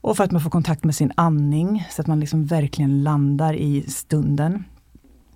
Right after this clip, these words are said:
Eh, och då började jag ju känna vad rörelse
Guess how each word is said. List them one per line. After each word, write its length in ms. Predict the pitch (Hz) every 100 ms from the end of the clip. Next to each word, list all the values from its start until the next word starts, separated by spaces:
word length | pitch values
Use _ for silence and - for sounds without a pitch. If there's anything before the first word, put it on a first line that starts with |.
| - -
Eh, 260 | 139 139 -
och 180 | 160
då 440 | 147 175 180 196 202 - - - _ _ - -
började 460 | 180 214 170 156
jag 80 | 160
ju 60 | 156
känna 840 | - - 226 175 160 202 254 220
vad 440 | 143 135 135 143 151
rörelse 840 | 156 143 139 143 147 - 175